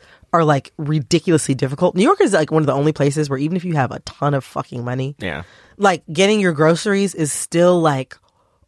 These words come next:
Speaker 1: unnecessarily difficult.
Speaker 2: Yeah.
Speaker 1: Doesn't matter how rich you are. You're never gonna go downstairs, get in a Porsche, and drive to the store. That doesn't make any sense.
Speaker 2: Yeah.
Speaker 1: Right.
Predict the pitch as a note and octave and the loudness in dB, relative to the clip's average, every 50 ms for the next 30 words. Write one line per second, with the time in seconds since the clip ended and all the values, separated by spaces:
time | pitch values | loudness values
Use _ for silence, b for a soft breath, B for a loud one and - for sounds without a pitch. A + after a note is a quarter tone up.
0 | _ - - A#3 B3+ C4 C4 C#4 B3 A3+ G#3 G#3 G3+ - - F#3 D3+ - - F#3 | _ -2 -2 0 2 4 4 4 4 4 4 2 2 0 -4 -6 -4 -2 0 2
1 | F3+ F3+ F3 D#3+ D#3 D#3 D3 E3+ D#3 F#3+ E3 - D3 - B B B G#2+ G2 C4+ | 2 4 4 2 2 0 -2 -2 -4 -4 -2 -2 -4 -4 B B B -8 -2 -2
2 | F4 D#4 E4 D#4+ D#4 C4+ A#3+ - - B3+ C4+ C4 A3+ C4 - - C#4+ C4 A3 E3 | -2 0 2 2 2 2 0 0 0 0 0 2 2 0 -2 -2 0 2 2 2
3 | C3+ C#3 F3 A3+ A#3 G3 A3 B3 B3 D4+ C#4 C4+ A#3+ A3 F#3+ E3 E3+ E3+ F3 F3 | 2 2 0 -2 -2 0 0 0 0 0 0 0 0 0 2 2 4 4 4 4
4 | E3 E3 D#3 - - D#3+ D3+ D3 C3+ C3 D#3 D3+ D#3+ D3 C3+ - - - D#3 C#3+ | 4 2 0 -2 -2 0 0 0 0 -2 -4 -2 -2 -2 -6 -6 -2 0 0 0
5 | C3+ C3+ - D#3+ D3 A#2+ C#3 C#3+ C#3+ C3+ - C#3 A#2+ - - - E3+ D#3+ C3+ C3 | 0 -2 -4 -6 -4 -2 0 0 0 0 -2 -4 -6 -6 -2 0 2 2 2 0
6 | - B B B B B - - A3+ A#3+ B3+ B3 B3 A#3 - A3 G#3 G3 - B3+ | -2 B B B B B 0 2 4 4 4 4 2 0 0 -2 -6 -4 -2 -4
7 | E3+ - - - - - G2 F#3 F3 - G2+ G3 F#3+ D3 - | -4 -4 -8 -16 -14 -10 -10 -10 -8 -4 0 0 0 0 -2